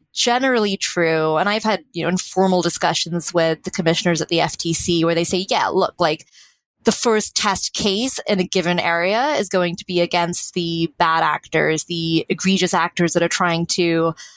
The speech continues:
hide the ball on consumers and actually trick them into taking certain types of actions." That being said, I would say specifically in the negative option space,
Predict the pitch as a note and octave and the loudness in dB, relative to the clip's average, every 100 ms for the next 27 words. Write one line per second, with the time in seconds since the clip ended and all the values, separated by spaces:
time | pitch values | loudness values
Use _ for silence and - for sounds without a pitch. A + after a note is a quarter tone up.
0 | - A3+ G#3+ F#3+ F#3 F#3+ F#3 F3 E3+ F3 | -4 0 0 0 0 2 4 2 0 -2
1 | - F#3 F3 E3+ E3 F3 E3+ D#3+ - D#3+ | 0 0 2 2 0 0 -2 -2 -4 -4
2 | D#3 - - G#3 - F#3 E3 - F#3 E3 | -6 -4 -2 -2 0 2 2 0 -2 -2
3 | - E3+ E3 F3 - E3+ - G3 - E3+ | -2 -2 0 0 -2 -4 -2 -2 0 -2
4 | - A3 F#3+ - D3+ D#3 D#3+ E3+ - - | 0 -2 -2 -2 0 0 0 -2 -6 -20
5 | - _ - B3+ C4+ C#4 A#3+ G#3 - G3 | -20 _ 0 0 0 0 2 0 0 0
6 | F#3 F3+ F3+ F3+ _ _ _ A3+ G#3 G#3 | 2 2 0 -2 _ _ _ 0 2 2
7 | G3 G#3 - A3 A3 A3 G#3+ G3 F#3+ F#3 | 0 0 -2 -2 -2 0 2 2 2 0
8 | F#3 F#3 F3+ F3 - F#3 F#3 - D#3 G3 | 0 0 0 -2 -2 -4 -4 -2 -2 0
9 | D4 - | -2 -2